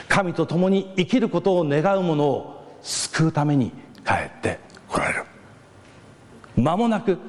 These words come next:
帰ってこられる。どうかこの福音を今日共に信じてまいりたいと思います。そして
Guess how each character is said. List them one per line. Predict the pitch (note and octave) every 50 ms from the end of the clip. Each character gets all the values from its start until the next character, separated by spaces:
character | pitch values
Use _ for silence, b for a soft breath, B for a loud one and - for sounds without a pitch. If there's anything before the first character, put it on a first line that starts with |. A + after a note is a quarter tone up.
| B B B B B
帰 | - - -
っ | - - -
て | - - C3+
こ | - - -
ら | - -
れ | D2+ D2+
る。 | - - - - - - - - - - - - - - - - - - - - - - - - - - - - -
ど | - - -
う |
か | - - - - - - - - - - B B B B B B B B B B B
こ | - - F#3+ F#3+
の | G3+ G3
福 | D#3+ - - - - F#3
音 | E3+ D#3 C#3+ C3
を | B2+ A2+ F2 - - - - - - - - - - -
今 | - A2 F#2 D#2+
日 | - - - - -
共 | - A2+ G#2+ A2 G#2+
に | G#2+ G2 F2+ - - - - - - - -
信 | - - - A#2+ A2 F#2+
じ | - -
て | - - -
ま | D#2 D#2+ -
い | D#2
り | -
た | - -
い | -
と | -
思 | - D#2
い | D2+
ま | D2
す。 | - - - - - - - - - - - - - - -
そ | - -
し | - -
て | - - - -